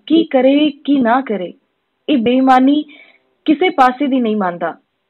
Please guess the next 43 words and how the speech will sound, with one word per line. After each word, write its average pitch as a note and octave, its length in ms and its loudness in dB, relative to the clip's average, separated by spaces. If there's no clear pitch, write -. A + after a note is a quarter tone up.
ਪੱਲਿਓਂ C#4+ 360 2
ਚਾਰ C4 440 2
ਸੌ D4 100 -6
ਰੁਪਇਆ B3+ 380 -4
ਲਾ A3 200 -2
ਕੇ C4 200 -10
ਉਹਨੂੰ C#4+ 200 -6
ਮੁਫਤ A#3+ 320 -8
ਵਿੱਚ C#4+ 260 -8
ਕੰਧ A#3+ 240 -2
ਬਣਾ A#3 240 -2
ਕੇ A3 140 -6
ਦੇ F#3+ 180 -6
ਦਿਓ A#3+ 220 -4
ਤਾਂ C#4+ 160 -4
ਲੋੜ G#3 340 0
ਹੈ, D#3+ 140 -6
ਜੇ A3+ 120 -2
ਅੱਧ A3+ 140 0
ਮੰਗੋ C#4 340 0
ਤਾਂ C#4+ 160 0
ਲੋੜ F#3+ 300 0
ਨਹੀਂ। G#3 200 -2
ਉਹ D#4+ 120 4
ਜਾਣਦਾ C4+ 400 4
ਹੈ F4 60 2
ਕੰਧ C#4+ 300 -2
ਤਾਂ D#4+ 160 -4
ਇਹਨੂੰ D#4 240 -6
ਆਪਣੀ E4 280 -8
ਲੋੜ B3+ 280 0
ਨੂੰ B3 140 -4
ਬਣਾਉਣੀ C4 340 -4
ਪੈਣੀ G#3 360 -6
ਹੈ। G#3 120 -6
ਉਹ C4 160 -4
ਕਿਉਂ F#4 180 -4
ਖਾਮਖਾ E4+ 460 -4
ਹਾਮੀ D4+ 280 -6
ਭਰੇ? D4 360 -2
ਸ਼ਤੀਰ C4 460 -2
ਉਹਦੇ D4 200 -2
ਕੋਈ D#4 360 -4